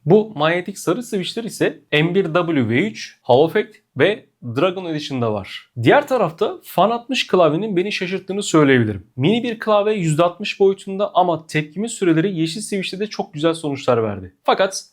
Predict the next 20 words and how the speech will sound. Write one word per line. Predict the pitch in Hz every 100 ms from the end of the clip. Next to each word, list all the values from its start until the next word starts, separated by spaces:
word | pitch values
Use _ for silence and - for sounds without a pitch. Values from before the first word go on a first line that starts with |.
| _ -
ya | 135
benim | 208 240
tarzım | 220 202 196 240
mı | 180 170
dersek | 233 - 220 -
hayır | 160 131
benim | 143 143
tarzım | 135 123 127 120
değil. | 110 98 _ -
Ben | 156 151 -
biraz | 151 110 117
daha | 110
böyle | 110 131 147 -
hatta | 127 127 123
numlock | 123 165 165 143
olan | 131 160 165
klavyeler | 151 139 131 135
seviyorum. | 127 123 107 104 113
Bunlar | 165 156 151 _ -
yani | 127 123 120